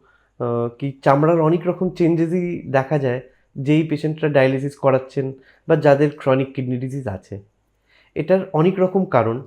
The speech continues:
Basically কারণ হচ্ছে কি চামড়ার মধ্যে যে পিগমেন্টেশন করে তার জন্যে যেই হরমোনগুলো স্টিমুলেট করে সেই জিনিসটার ডিপোজিশন, সেটা ক্রনিক কিডনি ডিজিজে বেড়ে যায়, যার থেকে চামড়ার মধ্যে পিগমেন্ট বা কালো রঙের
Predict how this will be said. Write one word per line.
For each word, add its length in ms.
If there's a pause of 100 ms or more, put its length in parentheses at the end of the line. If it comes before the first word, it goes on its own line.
(580)
Basically 680 (160)
কারণ 320
হচ্ছে 540 (260)
কি 140
চামড়ার 460
মধ্যে 240
যে 120
পিগমেন্টেশন 720
করে 500 (240)
তার 240
জন্যে 340
যেই 540 (140)
হরমোনগুলো 640
স্টিমুলেট 540
করে 240 (340)
সেই 240
জিনিসটার 480
ডিপোজিশন, 500 (320)
সেটা 280
ক্রনিক 420
কিডনি 220
ডিজিজে 320
বেড়ে 280
যায়, 180 (320)
যার 260
থেকে 180
চামড়ার 380
মধ্যে 220
পিগমেন্ট 480 (140)
বা 360 (240)
কালো 240
রঙের 440